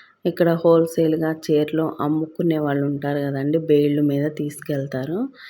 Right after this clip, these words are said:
ఇదిగోండి, ఇక్కడ లోపలికి అయితే వెళ్తున్నాము. ఈరోజు అంతా కూడా చాలా బిజీ. మేము ఆ రోజంతా గురువారం రోజు వెళ్ళామండి షాపింగ్కి.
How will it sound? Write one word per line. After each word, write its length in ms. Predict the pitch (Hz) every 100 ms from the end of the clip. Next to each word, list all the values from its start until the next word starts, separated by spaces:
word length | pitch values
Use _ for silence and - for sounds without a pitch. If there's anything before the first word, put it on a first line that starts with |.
| - - -
ఇదిగోండి, 420 | 170 156 151 160
ఇక్కడ 200 | 160 160
లోపలికి 560 | 156 151 139 139 147 -
అయితే 240 | 135 -
వెళ్తున్నాము. 840 | 160 139 131 135 139 135 131 180 262 - - - - -
ఈరోజు 640 | - 160 160 151 156 160 175
అంతా 520 | 170 151 151 156 160
కూడా 300 | 160 151 165 160 156
చాలా 320 | 147 151 151
బిజీ. 460 | 147 147 151 180
మేము 400 | 208 156 143 147
ఆ 140 | 143 143
రోజంతా 760 | 143 143 139 147 143 143 220 262 - - - - -
గురువారం 520 | 165 160 160 165 165
రోజు 340 | 160 156 160 165 165 156 151 151 - - - -
వెళ్ళామండి 560 | 156 151 151 151 143 151
షాపింగ్కి. 800 | - 143 143 143 139 143 196